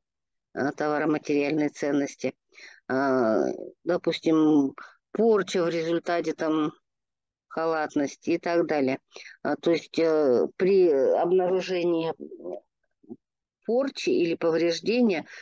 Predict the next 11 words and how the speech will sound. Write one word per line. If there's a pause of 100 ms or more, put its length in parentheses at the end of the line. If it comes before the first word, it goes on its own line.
(260)
требуется
определить,
что
может
быть
реализовано
или
пущено,
например,
в
производство,